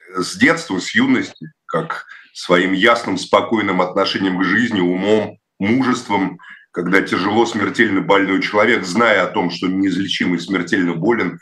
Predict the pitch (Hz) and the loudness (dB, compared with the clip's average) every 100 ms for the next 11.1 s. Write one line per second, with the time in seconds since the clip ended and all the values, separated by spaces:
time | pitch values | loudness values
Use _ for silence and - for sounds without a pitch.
0 | - - _ - 90 104 - 120 113 - | -18 -20 _ 0 4 4 6 6 4 0
1 | - - - 98 - 127 123 - - _ | -14 -12 -4 -4 0 0 0 -6 -18 _
2 | 90 82 101 123 82 90 120 113 90 - | -4 0 2 0 0 -2 0 0 -2 -6
3 | - 92 98 113 113 - 90 - 104 104 | 0 2 2 2 -4 -6 -6 2 2 2
4 | - - 80 82 85 87 87 92 80 71 | -2 -8 -6 -4 -4 -2 -2 0 -2 -4
5 | 67 - _ - - - _ _ _ - | -10 -12 _ -20 -20 -20 _ _ _ 6
6 | 107 107 107 104 95 - 120 120 117 117 | 8 8 6 4 2 0 2 4 4 2
7 | - 131 196 220 165 127 151 131 - 123 | 0 2 6 6 6 4 4 0 0 0
8 | 135 139 - 117 120 120 123 - - 107 | 2 2 2 2 4 2 2 -4 2 2
9 | 95 - _ - - 98 110 110 104 95 | 2 -6 _ -20 -2 2 6 6 6 6
10 | 107 107 113 110 135 170 113 90 80 71 | 2 2 0 0 -2 -2 -2 0 -2 -6